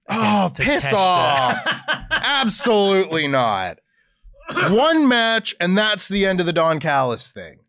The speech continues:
Speaker 1: That
Speaker 2: It's
Speaker 1: just
Speaker 2: Jericho Ospreay
Speaker 1: Yeah.
Speaker 2: against Takeshita and Hobbs, and Fletcher's caught in the middle.
Speaker 1: I hate it.
Speaker 2: I hate it
Speaker 1: I,
Speaker 2: too.
Speaker 1: I hate that so much.
Speaker 2: It's what's happening.
Speaker 1: <sighs> I will not let you speak it into existence, but probably something like that, unfortunately.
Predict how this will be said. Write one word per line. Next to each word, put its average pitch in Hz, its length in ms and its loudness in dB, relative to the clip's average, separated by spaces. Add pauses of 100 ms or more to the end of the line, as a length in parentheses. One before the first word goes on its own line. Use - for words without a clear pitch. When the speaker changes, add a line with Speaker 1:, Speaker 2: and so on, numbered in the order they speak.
(120)
Speaker 1:
That 165 260 -2
Speaker 2:
It's 160 80 -8
Speaker 1:
just 117 140 -2
Speaker 2:
Jericho 127 480 -4
Ospreay 87 640 -14 (180)
Speaker 1:
Yeah. 143 280 -2
Speaker 2:
against 98 420 -14
Takeshita - 680 -14
and 101 120 -16
Hobbs, 90 600 -16 (320)
and 92 180 -20 (100)
Fletcher's 101 420 -14
caught 104 300 -16
in 98 60 -18
the 98 80 -16
middle. 90 380 -20 (540)
Speaker 1:
I 123 100 -2
hate 117 440 -2
it. 90 200 -6 (140)
Speaker 2:
I 143 140 -4
hate 175 220 -2
it 180 100 -4
Speaker 1:
I, - 20 -14
Speaker 2:
too. - 140 -6
Speaker 1:
I 131 160 0
hate 131 300 -2
that 104 260 -2
so 123 460 -2
much. 104 580 -4
Speaker 2:
It's 131 240 -14
what's 151 160 -10
happening. 143 560 -10
Speaker 1:
<sighs> - 80 -18
I 131 1080 -8
will 127 140 -6
not 143 340 -2
let 135 180 -6
you 113 140 -10
speak - 280 -12
it 110 60 -8
into 101 220 -8
existence, 90 560 -16
but - 180 -18
probably 85 460 -12
something 69 340 -18
like 65 220 -20
that, 62 180 -18
unfortunately. - 720 -20